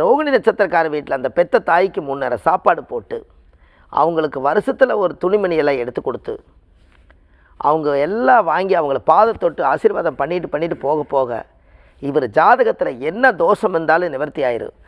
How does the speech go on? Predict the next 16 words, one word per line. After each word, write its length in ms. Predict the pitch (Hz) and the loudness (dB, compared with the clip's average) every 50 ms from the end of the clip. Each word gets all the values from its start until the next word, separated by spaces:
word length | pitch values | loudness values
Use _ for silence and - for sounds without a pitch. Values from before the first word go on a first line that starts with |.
| - - - - - - - | -20 -20 -20 -16 -10 -6 -6
அம்மாவோட 460 | 151 185 214 240 240 233 208 196 175 156 - - | -4 2 2 4 4 6 4 4 2 0 0 2
பார்வை 300 | 147 151 175 185 185 175 - | 4 4 4 4 0 -2 -4
பட்டுக்கிட்டே 420 | 135 120 107 151 139 139 165 156 156 160 | -6 -6 -6 -4 -6 -4 -2 0 2 2
இருக்கணும். 320 | 151 143 - 87 67 - _ _ _ _ _ _ _ _ _ _ _ _ _ _ _ _ _ _ _ _ _ _ _ _ - 160 | 0 0 -4 -14 -18 -18 _ _ _ _ _ _ _ _ _ _ _ _ _ _ _ _ _ _ _ _ _ _ _ _ -10 -4
இன்னொன்னு 280 | 165 160 156 151 147 131 - | 0 0 0 0 0 -2 -2
கேட்கலாம், 400 | 151 160 - - 151 127 - - _ _ _ _ _ _ - - - 120 | -2 -2 -2 -2 -2 -2 -2 -4 _ _ _ _ _ _ -20 -14 -8 -8
"அம்மா 200 | 127 151 165 180 175 160 135 | -4 0 2 2 2 0 -4
இல்லைங்க, 360 | 123 135 139 135 120 120 117 110 107 - - - _ - | -6 -6 -6 -6 -6 -4 -6 -6 -6 -8 -16 -20 _ -10
நான் 140 | 123 117 113 110 | -8 -8 -6 -6
என்ன 100 | 123 151 151 - | -6 -6 -6 -6
பண்ணட்டும்?" 400 | 117 107 107 104 - - - _ - _ _ _ _ _ _ _ _ _ _ - - - - _ - 117 | -8 -10 -10 -12 -14 -16 -18 _ -20 _ _ _ _ _ _ _ _ _ _ -20 -20 -20 -18 _ -10 -4
அம்மாவுடைய 500 | 131 180 208 220 220 196 190 175 156 143 - - | 0 2 4 4 4 2 0 -2 -2 -4 -4 -4
படத்தை 240 | 143 165 175 - 180 | -4 -2 0 0 0
வச்சு 160 | 180 151 - - - | -2 -2 -6 -8 -6
கும்பிடுங்க, 360 | 147 123 127 117 107 113 104 - - _ _ _ _ _ _ _ _ _ _ _ - | -4 -4 -4 -4 -4 -6 -8 -14 -16 _ _ _ _ _ _ _ _ _ _ _ -8
அம்மாவோட 480 | - 135 165 196 220 226 214 185 175 170 | -8 -2 2 4 4 4 4 2 0 0